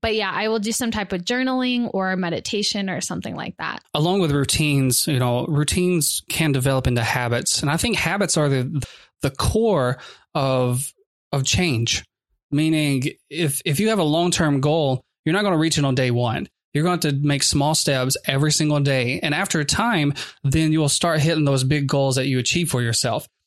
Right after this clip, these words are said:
Speaker 2: And I think having that morning routine and, and creating these habits, especially when you identify something in your life that you, one, you either wanna change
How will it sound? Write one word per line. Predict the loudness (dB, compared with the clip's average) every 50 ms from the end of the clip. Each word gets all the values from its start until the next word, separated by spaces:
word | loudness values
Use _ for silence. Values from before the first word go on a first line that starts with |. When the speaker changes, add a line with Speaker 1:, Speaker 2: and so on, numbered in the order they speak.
| _ _
Speaker 2:
And | -4 -2 -2
I |
think | 0 0 0 0 -2 -4 -6 -10 -16 _ _ _ _ _ _ -6
having | -4 0 0 2 2 2
that | 2 2 2
morning | 2 2 2 2 2 2
routine | 2 2 0 0 0 0 0 2 2 2 2 0 0 -2 -6 _ _ _ -4
and, | -2 -2 0 0 -2
and | -2 -2
creating | -2 0 2 2 2 2 2 2 2 2 2
these | 2 2 0 0
habits, | -2 -2 -2 -2 -2 -2 0 0 0 0 0 -2 -4 -4 -8 -12 -20 _ _ _ -20 -10 -6 -4
especially | -2 0 0 0 0 0 0
when | 2 2
you | 2 2
identify | 0 0 0 0 0 0 0 0
something | 0 0 0 0 0 0 2
in | 2
your | 2 2 2
life | 0 0 0 0 0
that | 0 0
you, | 0 0 0 -2 -2 -2
one, | -2 0 0 2 2 2 2
you | 2
either | 2 2 0 0
wanna | 0 0 0 0 0
change | 0 0 0 0 2 2 2 0 0 -2